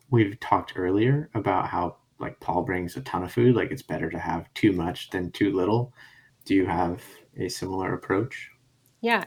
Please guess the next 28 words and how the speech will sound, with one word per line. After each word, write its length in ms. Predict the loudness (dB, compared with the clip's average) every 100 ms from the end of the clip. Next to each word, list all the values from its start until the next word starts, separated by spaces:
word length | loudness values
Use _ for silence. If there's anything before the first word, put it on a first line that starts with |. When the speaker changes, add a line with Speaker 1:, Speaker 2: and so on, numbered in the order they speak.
| -6
Speaker 2:
that's 160 | -4
actually 400 | -2 -2 -4 -6
one 160 | -4 -6
of 100 | -4
the 160 | -2
exact 380 | -2 4 4 4
same 240 | -2 -4 -4
things 260 | -6 -4
that 120 | -4
I 120 | -2 -2
said, 340 | -2 0 2
is 180 | 2 -2
it's, 220 | -6 -8
you're 160 | -4 -4
better 540 | 6 8 8 6 2 _
having 380 | 2 4 4 0
an 180 | -4 -4
abundance 500 | -4 -2 0 0 0
of 100 | -2
food 260 | 2 6 6
and 140 | 4
not 220 | 0 -2 -2
needing 320 | -2 0 2
it 260 | 2 2
than 320 | -2 -2 -4 -2
not 220 | -2 -2 _
having 260 | -4 -4 -4
enough 360 | -6 -4 -4